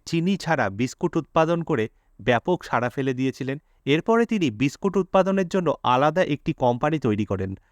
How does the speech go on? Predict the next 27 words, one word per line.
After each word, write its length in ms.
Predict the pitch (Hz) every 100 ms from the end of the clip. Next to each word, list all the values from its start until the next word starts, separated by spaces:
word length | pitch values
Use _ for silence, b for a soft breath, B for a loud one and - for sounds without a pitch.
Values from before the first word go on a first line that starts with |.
| _ 120
যা 260 | 110 147 143 -
আজ 200 | 117 139 - -
আমাদের 340 | 120 147 165
সকলের 460 | - 139 135 196 196
পরিচিত 340 | 165 151 - 123
বিস 240 | 98 151 -
ফার্ম 200 | - 127 110
কোম্পানি। 500 | 101 95 95 92 98 _ _ _ _ 147
প্রথম 240 | 147 214 233
দিকে 220 | 196 135 - _
লসের 400 | 117 123 131 202 208
মুখ 140 | 214 147
দেখলেও 400 | 156 - 151 117 - _
পরবর্তীতে 640 | 147 165 208 233 233 214 143 - _ _ _ -
কৃষ্ণদাসবাবুর 800 | 185 214 220 226 190 220 208
কিছু 220 | - 196 185
যুগান্তকারী 680 | 131 147 185 185 147 208 208
সিদ্ধান্তে 480 | 185 - 185 196 156 -
অভাবনীয় 580 | 131 139 190 196 196 180
সাফল্য 400 | 156 147 170 175
পায় 180 | 180 170
বিস 180 | 151 -
ফার্ম 180 | - 160
কোম্পানি। 460 | 156 160 139 156 165 - _ - - _ 120
বর্তমানে 500 | 113 123 196 208 185
প্রতিষ্ঠানটির 720 | 180 170 208 - 208 196 208 -
খ্যাতি 380 | 135 139 139